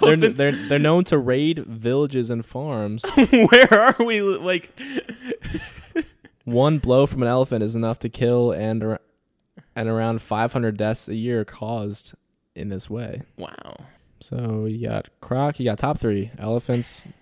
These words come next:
Speaker 2: hippo, and croc.
Speaker 1: Zebra.
Speaker 2: Zebra.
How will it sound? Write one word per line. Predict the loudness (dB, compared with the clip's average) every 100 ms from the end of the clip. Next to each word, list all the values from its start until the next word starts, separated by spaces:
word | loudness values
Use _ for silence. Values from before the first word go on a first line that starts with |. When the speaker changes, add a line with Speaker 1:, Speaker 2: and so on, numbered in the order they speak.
| -20 -20 -12
Speaker 2:
hippo, | -6 0 2 2 -2
and | -4 -6 -6 -8 -10 _ _ _ _ _
croc. | -12 -10 -12 -16
Speaker 1:
Zebra. | -6 -4 -4 -6 -10 -20 -20 _ _ -16
Speaker 2:
Zebra. | -6 -4 2 4 4 2